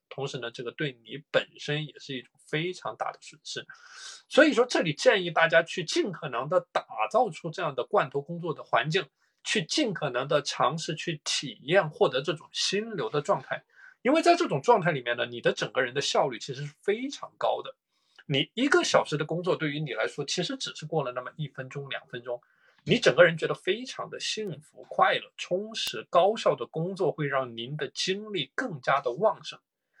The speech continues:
一个高效的工作状态啊，它能够让你的精力变得更加的旺盛，也让你的身体变得更加的健康。所以说这个是我们讲为什么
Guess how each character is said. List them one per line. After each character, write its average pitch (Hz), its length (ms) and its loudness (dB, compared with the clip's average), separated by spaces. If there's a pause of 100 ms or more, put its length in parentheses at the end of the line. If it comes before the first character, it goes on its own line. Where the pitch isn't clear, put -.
(320)
一 160 120 2
个 - 120 4
高 240 320 8
效 214 160 2
的 - 140 -4
工 180 200 -4
作 165 160 -4
状 131 200 -10
态 127 100 0
啊， - 140 -4
它 170 240 -2
能 156 200 -6
够 160 160 -6
让 151 320 -4
你 120 120 -18
的 123 140 -18
精 190 360 -4
力 180 140 -6
变 131 200 -4
得 113 200 -10
更 208 320 -2
加 120 240 -2
的 117 100 -2
旺 151 260 -2
盛， - 160 -12 (580)
也 131 180 8
让 208 180 4
你 120 100 -6
的 - 120 -4
身 220 340 -2
体 - 240 -16
变 185 240 -6
得 - 160 -14
更 190 240 -4
加 - 160 -12
的 - 80 -16
健 - 240 -4
康。 - 180 -10 (320)
所 - 200 0
以 180 40 4
说 170 120 2
这 208 100 -4
个 160 100 2
是 - 140 -2
我 131 160 -6
们 147 140 -10
讲 117 240 -2
为 226 120 -4
什 - 140 -8
么 151 100 -8